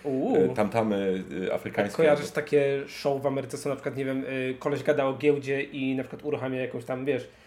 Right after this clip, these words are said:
Speaker 1: jakąś grzechotkę czy coś takiego?
Speaker 2: A, tak, coś takiego
Speaker 1: Jest
Speaker 2: jest.
Speaker 1: takie głupie po prostu na
Speaker 2: Musimy
Speaker 1: maksa.
Speaker 2: wymyśl-, tak, musimy wymyślić taką, e,
Speaker 1: No.
Speaker 2: mój pies ma taką, e, świnię, którą jak się, e,
Speaker 1: Tak.
Speaker 2: z-, zgniecie ją, to nie robi pisku jak piszczałka, tylko robi takie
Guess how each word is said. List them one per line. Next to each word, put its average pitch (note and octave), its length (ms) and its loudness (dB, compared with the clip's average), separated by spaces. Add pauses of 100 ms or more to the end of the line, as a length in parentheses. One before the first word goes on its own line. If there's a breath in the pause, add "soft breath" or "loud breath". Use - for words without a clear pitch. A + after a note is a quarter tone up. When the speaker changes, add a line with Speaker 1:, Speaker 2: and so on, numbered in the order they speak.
(180 soft breath)
Speaker 1:
jakąś C3+ 240 -2
grzechotkę D3+ 480 2
czy - 80 -8
coś D3 160 0
takiego? D3 460 2 (380 loud breath)
Speaker 2:
A, C3+ 140 6
tak, C3+ 200 4
coś - 180 -6
takiego A#2 260 -2
Speaker 1:
Jest A#2 160 8
Speaker 2:
jest. A#3+ 160 8
Speaker 1:
takie G3 400 8
głupie F#3 300 2
po D3+ 120 4
prostu D3 220 4
na A#2+ 60 2
Speaker 2:
Musimy C#3+ 180 4
Speaker 1:
maksa. C3+ 140 2
Speaker 2:
wymyśl-, B2+ 200 0 (120)
tak, G2 220 6
musimy G#2+ 260 -2
wymyślić A#2+ 320 -2
taką, A2+ 180 4
e, A2 60 2 (760)
Speaker 1:
No. - 60 -6
Speaker 2:
mój A2+ 120 0
pies D3 160 2
ma A2+ 80 2
taką, G2+ 320 -4 (180)
e, F2 40 -6
świnię, G2 360 -2
którą F#2 240 -2
jak F2+ 140 -2
się, F#2 140 -6
e, E2+ 400 -8
Speaker 1:
Tak. C3+ 120 -4
Speaker 2:
z-, G2+ 480 -6
zgniecie A2+ 400 -2
ją, A2 120 6
to A2 80 -2
nie A2+ 120 4
robi G#2 240 2 (200)
pisku G#2+ 420 0
jak G2+ 220 4
piszczałka, A#2+ 420 4
tylko G#2 200 -4
robi F#2+ 120 -2
takie F#2 180 -6